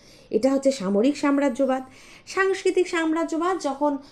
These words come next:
দুটো দেশের, দুটো সংস্কৃতি, দু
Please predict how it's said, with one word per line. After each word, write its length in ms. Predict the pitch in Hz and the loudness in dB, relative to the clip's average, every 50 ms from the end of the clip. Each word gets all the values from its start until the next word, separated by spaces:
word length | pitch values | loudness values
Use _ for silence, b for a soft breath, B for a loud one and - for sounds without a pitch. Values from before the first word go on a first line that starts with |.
| B B 202 | B B -2
দুটো 300 | 254 262 269 294 294 269 | -2 0 0 0 -2 0
দেশের, 640 | 220 214 220 226 226 226 - 277 262 262 254 226 208 | 2 2 2 2 2 0 -2 0 0 0 0 0 -2
দুটো 260 | 220 240 233 240 247 | -6 -4 -2 -2 -2
সংস্কৃতি, 760 | 240 - 226 196 208 220 214 - - 247 226 214 240 247 247 | -2 -2 -4 -4 -4 -4 -6 -8 -10 -10 -8 -6 -6 -6 -6
দু 180 | 214 202 214 | -4 -6 -6